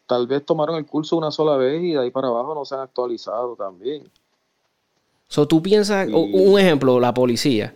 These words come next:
Speaker 2: que lo toma, ¿verdad? En México. ¿Tú recomiendas que si
Speaker 1: Ujú.
Speaker 2: lo toman una vez, lo renueven cada qué? Cada, que tú, que reco-, cada anual,
Speaker 1: Mira, se
Speaker 2: mínimo?
Speaker 1: recomienda que se re-, cada dos años. Pero,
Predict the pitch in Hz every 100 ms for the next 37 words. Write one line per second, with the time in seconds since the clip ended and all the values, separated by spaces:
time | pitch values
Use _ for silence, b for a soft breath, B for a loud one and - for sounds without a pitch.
0 | - 117 113 117 120 113 101 117 120 113
1 | 107 117 110 101 101 98 b b b b
2 | - 127 143 156 156 165 165 156 151 139
3 | 131 123 123 139 143 139 135 143 143 135
4 | 120 117 117 123 127 120 - 123 117 110
5 | 98 95 - 110 104 104 98 110 98 101
6 | - 92 90 82 92 98 92 147 160 139
7 | - 117 139 139 143 143 151 180 190 190
8 | 196 175 175 165 - - 135 160 175 165
9 | 120 123 123 110 107 - _ _ _ _
10 | _ _ _ _ _ _ - 135 151 151
11 | 117 107